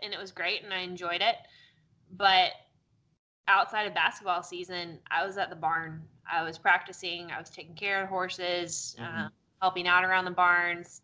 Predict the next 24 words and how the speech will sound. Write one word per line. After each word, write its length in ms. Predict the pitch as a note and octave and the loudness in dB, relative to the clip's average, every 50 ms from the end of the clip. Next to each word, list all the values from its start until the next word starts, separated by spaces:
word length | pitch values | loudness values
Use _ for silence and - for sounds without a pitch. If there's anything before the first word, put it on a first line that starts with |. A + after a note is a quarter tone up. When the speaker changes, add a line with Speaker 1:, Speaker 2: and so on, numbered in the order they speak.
| _ - | _ -4
Speaker 1:
And, 460 | F3 F3 E3 E3 E3 E3 E3 D#3 - _ | -2 -2 -2 -4 -6 -8 -10 -12 -14 _
and 440 | - E3 E3 E3 D#3+ D#3+ D#3+ D#3+ D#3+ - | -10 -8 -8 -8 -8 -8 -10 -10 -10 -8
when 140 | F3 F3 E3+ | -8 -8 -8
we 100 | E3 E3 | -8 -8
traveled 440 | D#3+ - A#3+ A#3+ B3+ B3 A3+ G#3+ G3 | 0 4 6 8 8 6 6 2 0
and 120 | F#3 F#3 | -2 -4
went 160 | F#3+ G3 - - | -4 -4 -4 -6
to 80 | - - | -10 -12
shows, 680 | - - A#3+ A3+ G#3 G3+ G3 F#3+ F3+ F3+ - - - _ _ _ _ _ _ _ _ _ _ _ _ _ _ _ | -6 0 2 4 4 4 2 -2 -4 -6 -10 -14 -18 _ _ _ _ _ _ _ _ _ _ _ _ _ _ _
you 100 | F#3+ F#3 | -10 -8
know, 60 | F3+ | -6
my 100 | E3+ E3+ | -6 -4
parents 400 | E3+ G3 G3 F#3+ F#3+ - - - G3 | -4 -2 -2 0 -2 -2 -4 -6 -2
went, 340 | F#3 F#3 F#3 F3+ D3+ - E3+ | 0 2 2 2 0 0 -2
my 80 | E3 | -2
brother 320 | D#3+ F3 F3 F3 F3+ F3 F3 | 2 4 4 4 4 2 2
went 360 | F3 E3+ E3+ F3 F3 E3+ D#3+ - _ _ _ | 2 2 2 2 2 0 -2 -6 _ _ _
sometimes, 1000 | - - F#3 F3+ - F#3 E3+ E3+ E3+ E3+ E3+ E3+ E3+ F3 E3+ - - - - B2+ | -16 -12 -12 -10 -2 0 2 2 4 2 0 -2 -4 -8 -10 -8 -8 -8 -6 -8
and 120 | E3 F3 | -6 -4
it 160 | E3+ D3+ - - | -4 -4 -4 -6
took 180 | G3+ G3 - E3+ | -8 -6 -4 -6
us 180 | F3 - - | -6 -4 -2
all 200 | E3+ E3+ E3+ E3+ | 0 2 2 2
over, 500 | E3+ F3+ F3 E3+ E3 E3 E3 E3 E3 - | 2 0 0 2 2 2 2 0 -2 -8